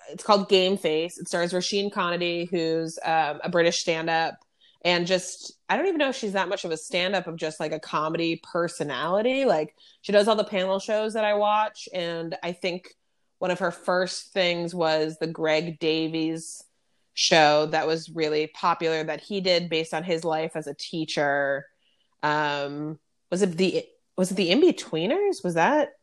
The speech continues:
hi-, uh, he might have just also been on the In-Betweeners. I think there's another show. Um, but I love Roisin because she's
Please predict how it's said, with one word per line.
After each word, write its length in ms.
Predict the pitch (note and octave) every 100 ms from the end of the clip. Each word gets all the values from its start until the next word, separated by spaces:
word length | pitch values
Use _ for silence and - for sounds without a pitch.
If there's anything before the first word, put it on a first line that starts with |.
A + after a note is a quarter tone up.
| -
hi-, 200 | - G#3+ -
uh, 160 | E3+ D#3
he 240 | - -
might 140 | B3+ A#3
have 100 | F3
just 120 | E3+
also 300 | D#3+ D#3 E3+
been 240 | D3+ D3
on 140 | D3 C#3
the 120 | -
In-Betweeners. 840 | C#3+ C#3+ C#3+ C#3+ C#3 C3+ C#3+ - -
I 320 | _ _ _
think 100 | G#3+
there's 160 | F#3+ E3+
another 220 | D#3 D#3
show. 260 | D#3 D3 D3+ _ _ _ -
Um, 440 | F3+ F3+ E3+ D#3+ E3+
but 120 | F#3
I 60 |
love 260 | F#3+ F#3+ G3
Roisin 760 | G3+ G#3 G3+ F#3 F3 E3+ E3 E3
because 280 | F3 F#3 E3
she's 300 | E3+ D#3+